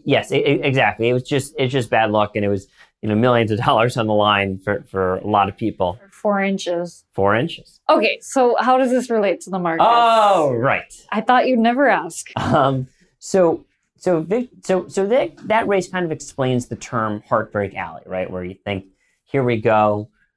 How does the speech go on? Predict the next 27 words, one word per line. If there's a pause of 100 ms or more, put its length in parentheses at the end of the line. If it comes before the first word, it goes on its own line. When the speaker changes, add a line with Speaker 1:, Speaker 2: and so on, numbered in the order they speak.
Speaker 1:
I, (320)
I,
I'm (220)
gonna (280)
get
rich,"
and
then
all
of
a
sudden,
some
other
horse
wins,
and
you
have
to (240)
rip
up
your
ticket
and
promise
your